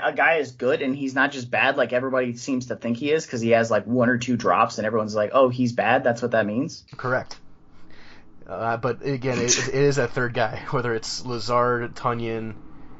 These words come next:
Speaker 2: Jones. I mean, you never know. It could be even randomly a guy like DeGuara could break out. I mean, we, we all know Matt LaFleur's love for Josiah DeGuara.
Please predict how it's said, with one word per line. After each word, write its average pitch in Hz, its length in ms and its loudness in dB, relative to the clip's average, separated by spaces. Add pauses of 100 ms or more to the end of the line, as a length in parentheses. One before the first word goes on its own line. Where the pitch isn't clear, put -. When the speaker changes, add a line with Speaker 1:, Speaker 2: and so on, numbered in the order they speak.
(760)
Speaker 2:
Jones. 120 1000 -2 (600)
I - 40 -10
mean, 127 340 -4 (260)
you 143 80 0
never 160 180 4
know. 143 300 4
It 127 100 -4
could 147 140 0
be 147 80 2
even 120 420 -4
randomly 127 600 0
a 113 40 -2
guy 123 140 2
like 120 140 0
DeGuara 117 340 4
could 110 120 -6
break 104 200 -2
out. 107 100 2
I - 40 -4
mean, 110 80 -4
we, 120 100 -6
we 127 120 -2
all 123 140 4
know 120 140 0
Matt 117 160 0
LaFleur's 113 380 -4
love 117 260 2
for 107 160 -4
Josiah 104 360 -4
DeGuara. 95 460 0